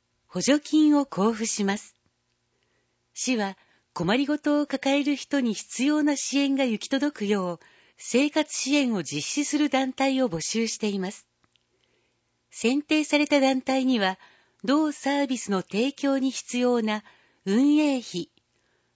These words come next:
消耗品費、通信費、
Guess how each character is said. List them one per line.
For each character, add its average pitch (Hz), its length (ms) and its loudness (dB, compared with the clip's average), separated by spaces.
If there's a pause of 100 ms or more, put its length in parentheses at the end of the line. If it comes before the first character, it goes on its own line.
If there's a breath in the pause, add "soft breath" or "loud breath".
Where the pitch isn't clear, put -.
(100)
消 262 380 0
耗 294 260 2
品 262 300 2
費、 180 280 -10 (380)
通 269 300 -2
信 277 320 0
費、 185 260 -8